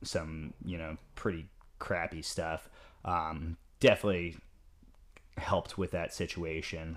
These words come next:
um, and, and kinda helped my mind state a little bit. Um, but,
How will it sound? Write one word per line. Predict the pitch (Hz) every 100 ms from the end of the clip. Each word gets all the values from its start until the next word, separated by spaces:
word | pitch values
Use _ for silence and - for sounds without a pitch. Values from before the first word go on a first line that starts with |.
| 85
um, | 85 80 78 80 78 80
and, | - 82 78 78 - 80 -
and | 82 78 76 -
kinda | - 90 80
helped | 82 80
my | 80 80
mind | 78 78 80 82
state | - 85 78 - 82
a |
little | 80 78 76
bit. | 80 78 - - - - - 87
Um, | 80 76 78 80 82 - - - - - - 92
but, | 110 98